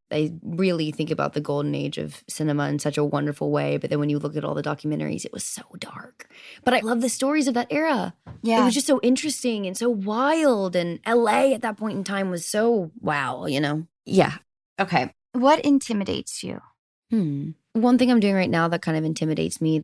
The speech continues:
Speaker 1: I like to feel intimidated a little bit 'cause I wanna get over those type feelings.
Speaker 2: Yeah.
Speaker 1: But I signed up for this Harvard Extension class because I wanted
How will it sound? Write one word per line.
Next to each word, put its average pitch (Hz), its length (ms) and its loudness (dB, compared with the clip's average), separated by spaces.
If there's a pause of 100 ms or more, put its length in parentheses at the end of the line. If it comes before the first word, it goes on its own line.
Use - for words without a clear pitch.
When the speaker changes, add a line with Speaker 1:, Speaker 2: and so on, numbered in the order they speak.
(100)
Speaker 1:
I 170 100 4
like 190 240 2
to 196 80 0
feel 175 180 -2
intimidated 180 680 -4
a 185 60 -2
little 190 160 -4
bit 208 160 -2
'cause - 120 -8
I 170 60 -2
wanna 156 460 -6
get 160 160 6
over 160 300 2
those 170 240 -2
type 185 180 -4
feelings. 190 320 -2 (220)
Speaker 2:
Yeah. 214 320 0 (140)
Speaker 1:
But 208 560 4
I - 80 -4
signed 208 240 2
up 214 80 -2
for - 80 -10
this 170 300 -2
Harvard 175 280 0
Extension 156 440 -4
class 147 540 -8
because 160 200 -4
I 160 80 2
wanted 160 420 -2